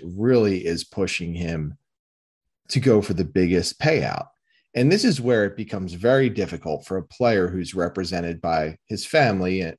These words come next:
and a family friend. Uh, you know, what the player wants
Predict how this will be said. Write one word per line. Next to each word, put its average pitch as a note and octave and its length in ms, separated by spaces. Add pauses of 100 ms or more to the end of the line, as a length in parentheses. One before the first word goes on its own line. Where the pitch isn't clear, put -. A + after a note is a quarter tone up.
and F2 300
a F#2 60
family D#2 420
friend. B2+ 420 (500)
Uh, D2 320 (240)
you C3 140
know, D#2+ 340 (240)
what C#3 220
the C#3+ 60
player C3+ 480
wants F#2+ 640